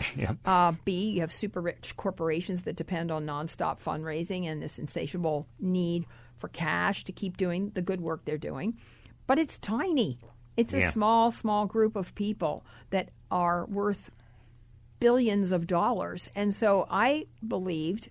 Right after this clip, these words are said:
Speaker 2: and that was part of changing the mission, that it needed to go on, and I still believe it needs to go on at the community level to be authentic, whether it's voter registration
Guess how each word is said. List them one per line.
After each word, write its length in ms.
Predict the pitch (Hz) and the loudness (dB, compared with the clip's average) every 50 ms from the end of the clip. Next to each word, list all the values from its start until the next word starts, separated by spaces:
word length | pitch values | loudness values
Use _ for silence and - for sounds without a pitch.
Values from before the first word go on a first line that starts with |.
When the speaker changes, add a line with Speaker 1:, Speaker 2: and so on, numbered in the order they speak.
| - | -8
Speaker 2:
and 120 | - 175 185 | -4 -4 -2
that 100 | 180 175 | -2 -2
was 100 | 190 180 | -4 -4
part 180 | - - 175 | -2 -2 -2
of 80 | 165 170 | -2 -2
changing 300 | - 190 165 165 165 156 | -2 -2 -2 -2 -2 -2
the 60 | 151 | -2
mission, 380 | 156 165 170 - - - 143 - - - - - - - - - - - | -2 -2 -2 -4 -6 -8 -8 -10 -14 -18 -20 -20 -20 -20 -20 -20 -10 -6
that 120 | - 208 202 | -6 -4 -4
it 100 | 175 196 | -4 -4
needed 340 | 196 214 233 240 247 226 233 | -2 -2 0 0 0 -2 -2
to 100 | - 202 | -4 -4
go 220 | 208 190 180 175 | -2 0 0 0
on, 280 | 165 160 156 156 156 165 | 0 0 -2 -2 -2 -4
and 80 | 170 | -4
I 60 | 151 156 | -4 -4
still 340 | - - - - 214 208 190 | -6 -2 0 2 2 4 2
believe 380 | 190 170 165 165 156 147 151 | 0 -2 -4 -4 -4 -6 -6
it 80 | - - | -6 -6
needs 220 | 190 175 175 175 - | -4 -4 -4 -4 -6
to 60 | - | -6
go 100 | - 170 | -6 -4
on 120 | 156 156 156 | -4 -4 -4
at 60 | 156 | -6
the 80 | - - | -10 -10
community 520 | - - 147 151 151 147 147 147 156 151 | -10 -8 -6 -6 -6 -6 -6 -6 -6 -6
level 280 | 147 156 143 - 160 160 | -4 -4 -4 -6 -6 -8
to 80 | - 170 | -8 -8
be 180 | - 151 143 | -8 -6 -4
authentic, 680 | - 143 147 - - 165 170 180 - 233 247 247 - - - - - - - - - - | -2 -4 -4 -4 -4 -4 -2 -2 -2 -4 -4 -6 -8 -14 -20 -20 -20 -20 -20 -20 -8 0
whether 260 | - 202 226 247 240 | 2 4 4 6 4
it's 140 | 220 180 - | 2 2 0
voter 280 | 185 190 190 214 226 214 | 0 0 2 2 2 2
registration 840 | 202 190 185 190 175 - - 185 175 175 202 - 262 269 269 294 | 2 0 0 -2 -4 -4 -2 0 0 0 0 0 -2 -2 -2 -4